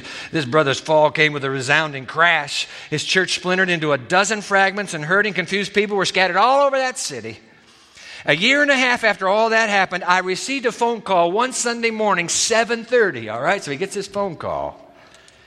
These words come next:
It was his former pastor. He said, "Hey, would you mind if... My wife and I came to church this morning?" <laughs> I said, "Why would you even call and ask that question? Of course we wouldn't mind." "Well, well," he said, "you know this is my second wife,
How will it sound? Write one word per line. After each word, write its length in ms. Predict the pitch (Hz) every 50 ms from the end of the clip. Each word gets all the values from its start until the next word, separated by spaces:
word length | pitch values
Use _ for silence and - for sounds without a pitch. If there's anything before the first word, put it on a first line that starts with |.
| _ _ -
It 80 | - -
was 140 | - 98
his 120 | 107 127 -
former 280 | - 135 131 127 135
pastor. 520 | 135 - 156 151 160 165 - - - - - - - - _ _ _ _ _ _ _ _ _ _ _ _ _ _ _ -
He 60 | 160
said, 180 | 156 214 165
"Hey, 220 | 143 190 180 - - - - - - - - - -
would 180 | - 156 165 165
you 120 | 202 233
mind 680 | 214 196 196 185 180 175 175 170 170 175 175 165 - -
if... 220 | - 143 131 - - - - - - - - _ _ _ _ _
My 180 | - 131 139 139
wife 320 | 139 147 143 151 143 -
and 120 | 147 135 139
I 140 | 135 139
came 340 | 135 135 - 147 135 139 135
to 80 | 120 110
church 320 | - - 135 131 127 -
this 200 | - 131 - -
morning?" 320 | 135 135 139 143 160 170 160 - - _ _ _
<laughs> 240 | _ _ _ - -
I 500 | - - - - - - - - - -
said, 260 | - - - - - 127
"Why 180 | - 185 190
would 180 | 220 160 143 -
you 80 | 180
even 220 | 165 165 139 131 110
call 300 | - - 151 156 151 143
and 80 | 135
ask 220 | 147 160 190 - -
that 160 | 127 113 -
question? 300 | - 127 117 110 113 95 - - - -
Of 80 | - 160
course 220 | - 240 254 233
we 60 | 220 190
wouldn't 260 | 175 170 160 151 147
mind." 220 | 147 139 131 120 - - - -
"Well, 240 | - 143 165 147 156 - - - -
well," 220 | - - 165 170 165
he 160 | 147 156 156
said, 340 | 143 - - 139 120 110 104 - - - - - - - - - - - - _ _ _ _ _
"you 140 | - 139 165
know 100 | 170 180
this 180 | 170 151 139 -
is 80 | 143
my 120 | 127 131 123
second 320 | 120 - 151 120 117 117
wife, 520 | 120 143 156 165 185 185 - - - -